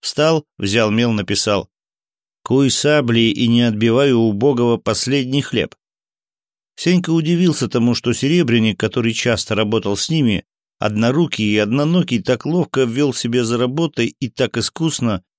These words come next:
что он позабывал, глядя на него, об его убожестве. Ему стало стыдно и того, что его кислотой он мазал пластинку и его же полировником полировал металл. Сенька ответил также Конану:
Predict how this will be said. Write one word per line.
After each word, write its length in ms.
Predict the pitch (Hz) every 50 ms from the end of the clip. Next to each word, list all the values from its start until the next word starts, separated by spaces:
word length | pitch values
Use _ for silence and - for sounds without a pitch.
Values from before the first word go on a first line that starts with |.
| _ _
что 280 | - - - - 110 -
он 360 | - - 160 156 156 143 117 - _
позабывал, 800 | - 107 95 110 117 120 139 147 147 147 151 160 156 135 110 95
глядя 340 | 98 107 107 113 107 104 107
на 100 | 110 117
него, 340 | 117 117 123 143 170 156
об 140 | 123 92 92
его 360 | 98 107 104 107 120 120 120
убожестве. 840 | 123 127 135 160 170 143 98 90 - - - - - - - - - _ _ _ _ _ _ _ _ _ _ -
Ему 220 | - 110 120 117
стало 340 | 104 - - 110 104 104 98
стыдно 540 | - - - 151 160 143 123 113 110 104 98
и 40 |
того, 460 | 90 - 110 123 143 160 160 160 151 - _
что 240 | - - - 107 107
его 220 | 107 117 131 127
кислотой 560 | - 110 95 - - 110 110 - 147 143 127
он 80 | 107 104
мазал 420 | 104 110 123 120 104 95 85 85
пластинку 800 | - 92 95 87 - - - 175 160 147 - - 135 127 123 113 - _ _ _ _ -
и 80 | 139
его 380 | 165 151 135 127 135 160 180 180
же 180 | 156 151 156 143
полировником 1040 | - - 117 107 104 110 110 135 156 160 147 143 139 123 - - 127 120 117 113
полировал 540 | - 104 98 98 87 98 92 92 104 107 95
металл. 420 | 95 92 - - 92 85 71 - - _ _ _ _ _ _ _ _
Сенька 440 | - - - 156 175 - - 156 160
ответил 540 | 151 - 135 139 147 147 135 - 110 98 87
также 460 | - 110 110 117 104 95 90 95 87
Конану: 580 | - - - 98 92 90 87 85 82 82 -